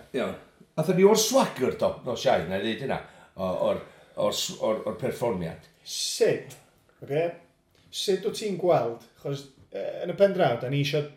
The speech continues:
Speaker 2: gorffan ar frig y grŵp yma. Reit? I wneud hynna, wyt ti'n gorfod mynd i Denmark a cael gêm gyfartal. Yym, mewn, ym mha ffordd wyt ti'n gweld ni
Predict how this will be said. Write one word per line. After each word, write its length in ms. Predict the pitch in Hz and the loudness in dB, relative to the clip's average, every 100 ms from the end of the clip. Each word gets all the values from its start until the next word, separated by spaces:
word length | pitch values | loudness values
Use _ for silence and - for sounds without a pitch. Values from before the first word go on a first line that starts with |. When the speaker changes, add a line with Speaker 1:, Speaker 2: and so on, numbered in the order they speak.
| - - | -20 -18
Speaker 2:
gorffan 400 | - 156 - 127 | -2 0 0 -6
ar 140 | 113 117 | -6 -8
frig 420 | 123 135 123 113 | -8 -8 -8 -8
y 60 | 120 | -10
grŵp 300 | 131 117 113 | -8 -10 -8
yma. 200 | 120 98 - _ _ _ _ _ | -12 -12 -16 _ _ _ _ _
Reit? 300 | 123 123 123 - - - - | -4 -4 -4 -16 -20 -20 -8
I 80 | 143 | 0
wneud 280 | 160 165 170 | 4 4 2
hynna, 300 | 185 151 151 | 0 2 2
wyt 160 | 147 | 0
ti'n 120 | 147 165 | -2 2
gorfod 180 | 165 165 | 2 4
mynd 160 | 151 | 2
i 80 | 147 | 0
Denmark 460 | 160 156 143 135 143 | 0 0 0 -2 -6
a 60 | |
cael 200 | 143 135 123 - - - | -4 -4 -6 -16 -18 -6
gêm 220 | 147 143 | -4 -4
gyfartal. 640 | 143 139 - - 131 143 - _ _ _ _ _ | -2 -2 -2 -6 -6 -6 -14 _ _ _ _ _
Yym, 480 | 139 123 127 123 127 127 _ - - - _ _ _ _ - | -10 -6 -6 -6 -10 -18 _ -20 -20 -20 _ _ _ _ -4
mewn, 240 | 170 196 | -2 2
ym 140 | 196 202 | 2 4
mha 120 | 220 | 0
ffordd 380 | 220 233 165 147 | 4 6 6 2
wyt 100 | 143 | -2
ti'n 200 | 160 147 | -4 2
gweld 340 | 165 160 131 | 4 4 0
ni 160 | 127 | -6